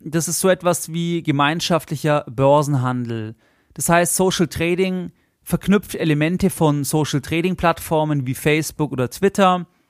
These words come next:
mit den Elementen der Geldanlage, der gemeinschaftlichen Geldanlage. Das heißt, bei den Social Trading Plattformen wie Ayondo, Sudotrade, Wikifolio oder auch eToro gibt es im Prinzip zwei Parteien.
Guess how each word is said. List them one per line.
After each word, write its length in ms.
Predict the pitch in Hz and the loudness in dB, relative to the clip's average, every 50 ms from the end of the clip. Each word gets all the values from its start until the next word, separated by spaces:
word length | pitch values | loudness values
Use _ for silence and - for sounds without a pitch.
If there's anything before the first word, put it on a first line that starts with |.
| _ _ _ _ _ - | _ _ _ _ _ -4
mit 200 | 156 165 - - | -4 -2 -2 -2
den 80 | 175 | -2
Elementen 840 | 160 147 143 143 143 143 139 147 160 147 - 160 151 151 151 147 - _ _ _ _ _ - | -2 0 0 0 0 0 0 -2 -2 -4 -4 -4 -4 -4 -4 -6 -10 _ _ _ _ _ 0
der 100 | 139 131 | 0 0
Geldanlage, 1000 | 110 143 139 143 160 156 - - 139 131 127 120 123 117 117 117 120 117 120 117 | 2 2 4 4 4 2 0 0 -2 -2 0 0 0 0 0 0 -2 -4 -4 -4
der 100 | 120 123 | -2 -2
gemeinschaftlichen 840 | 127 131 131 131 127 143 156 151 - - 143 - - 143 123 139 127 | 0 0 2 2 2 2 0 -2 -2 -2 -2 -2 -4 -6 -4 -4 -2
Geldanlage. 880 | 117 123 123 135 131 139 127 120 113 113 110 110 113 110 110 107 107 110 _ _ _ _ _ _ _ _ _ _ _ | 0 0 0 2 0 0 -2 -2 -2 -4 -4 -4 -6 -8 -8 -10 -10 -12 _ _ _ _ _ _ _ _ _ _ _
Das 180 | - 151 - - | -8 -2 2 4
heißt, 260 | 180 180 196 - - - | 4 4 2 0 0 0
bei 100 | 170 156 | 0 2
den 380 | 160 156 156 156 151 147 135 _ _ _ _ _ _ _ _ - | 2 0 -2 -2 -4 -6 -10 _ _ _ _ _ _ _ _ -4
Social 320 | - 175 180 170 - 170 | 0 0 2 2 2 0
Trading 360 | - - 156 165 180 202 196 | 0 0 -2 -2 -2 -2 -2
Plattformen 760 | - - 180 165 - - - - 165 156 156 156 151 143 143 | 0 0 0 0 0 -2 -2 0 0 2 2 2 0 0 -2
wie 280 | 131 147 156 156 156 - | -2 -2 0 0 2 2
Ayondo, 720 | 135 139 135 147 151 170 180 170 170 165 160 160 156 151 131 | 2 2 0 0 0 0 0 0 2 2 2 2 2 0 0
Sudotrade, 800 | - - 202 190 190 190 - - - 160 151 151 151 139 127 | -2 -2 0 2 2 2 0 0 -2 0 0 0 -2 -4 -6
Wikifolio 800 | 147 139 - 143 - - 175 185 196 180 180 180 170 170 170 160 151 _ _ _ _ _ _ _ - | -8 -8 -8 -8 -4 -2 0 0 0 0 2 2 4 4 2 0 -4 _ _ _ _ _ _ _ -2
oder 160 | 160 165 170 | 2 2 2
auch 100 | 147 - | 2 2
eToro 720 | - 196 196 - - 190 175 175 175 175 170 170 170 156 - _ _ _ _ _ _ _ _ _ _ _ _ - | -2 -6 -6 -2 0 2 2 4 4 2 2 2 0 -2 -6 _ _ _ _ _ _ _ _ _ _ _ _ -2
gibt 180 | 196 185 - | -2 -2 0
es 80 | 180 - | 0 0
im 100 | 185 165 | 0 0
Prinzip 520 | 139 160 160 - - - 190 170 - _ - | 0 0 -2 -2 -2 -6 -6 -8 -10 _ -8
zwei 360 | - - - 143 143 151 160 | -6 -2 0 2 2 2 2
Parteien. 840 | - - 165 147 - - - 139 131 135 135 127 123 120 117 110 | 0 0 0 0 0 0 -2 0 0 0 0 -2 -4 -6 -8 -10